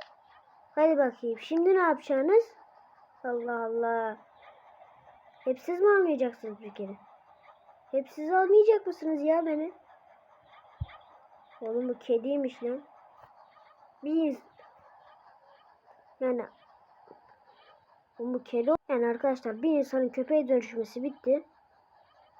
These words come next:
Bir insanın kediye dönüşmesi başladı. Bu kadar da saçmalık olmaz yani abi. Ne? Oğlum bu benim dedi. Oha, in-, oha eder lan bu.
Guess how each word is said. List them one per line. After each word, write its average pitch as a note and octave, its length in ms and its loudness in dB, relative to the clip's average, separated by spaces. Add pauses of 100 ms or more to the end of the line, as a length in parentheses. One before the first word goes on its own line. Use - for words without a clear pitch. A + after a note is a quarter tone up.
(1040)
Bir G4 140 8
insanın E4+ 500 6
kediye F4 400 4
dönüşmesi D#4+ 580 0
başladı. G3+ 420 -4 (520)
Bu D#4 60 0
kadar C4 300 2 (120)
da B3 60 -2
saçmalık C4+ 560 0
olmaz A#3+ 400 0
yani G3+ 300 -6
abi. F#3 240 -10 (920)
Ne? A3 140 -6 (1120)
Oğlum A#3 240 -2
bu A3+ 140 -6
benim B3 240 0
dedi. A#3 220 -2 (920)
Oha, A#3+ 460 0 (200)
in-, B3 120 -6
oha A3 360 0
eder A3+ 240 0
lan A#3+ 340 -4
bu. C#4 80 -8